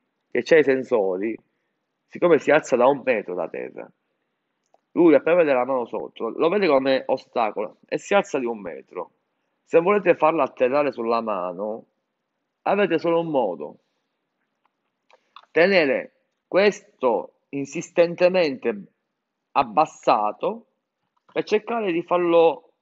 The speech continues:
atterrare con la forzatura. Quindi atterrare lui con la forza-, con la forzatura lui atterra, perché lui riconosce a voi che avete tenuto questo premuto per un paio di secondi in più, e si sblocca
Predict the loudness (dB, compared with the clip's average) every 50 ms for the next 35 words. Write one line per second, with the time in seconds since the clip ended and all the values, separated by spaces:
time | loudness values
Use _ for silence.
0 | _ _ _ 0 0 0 -2 -6 -4 -2 -2 -2 -2 -2 -2 0 0 -2 -2 -2
1 | -4 -6 -6 -8 -10 -6 -4 -4 -4 -6 -10 -16 -16 -14 -16 -10 -8 -6 -2 0
2 | -2 -2 0 -2 -2 -2 -2 -4 -4 -6 -4 -2 -2 -2 -2 -2 -6 -10 -8 _
3 | -10 -10 -10 _ _ _ _ _ 2 2 2 4 2 0 -2 0 -2 -2 0 -2
4 | 0 2 2 2 4 4 2 2 0 0 -4 _ _ _ _ _ _ _ _ _
5 | _ _ _ _ _ _ _ -2 -2 -2 -2 _ -10 -10 -10 -8 -8 -6 -6 -6
6 | -6 -4 -4 -2 -2 0 -2 -2 -2 -2 -4 -4 -4 -6 -6 -6 -4 -4 -4 -4
7 | -8 _ -20 _ _ _ -2 -2 -2 -2 -6 -2 2 2 2 2 0 -2 -2 -4
8 | -2 -2 -4 -6 -2 0 0 2 2 0 -2 -6 _ _ _ _ _ _ -2 -2
9 | 0 -2 -4 -6 -4 -4 -4 -4 -6 -6 -2 -2 -2 -2 -2 -4 -4 -2 -2 -4
10 | -4 -4 -4 -4 -4 -4 -6 -4 -4 -4 -6 -6 -8 -8 -10 -10 -10 _ -6 -4
11 | -2 -2 -2 -2 -4 -6 _ _ _ _ _ _ _ 2 2 2 2 -2 -8 -10
12 | -6 -4 -4 -4 -6 -8 _ -10 -10 -10 -10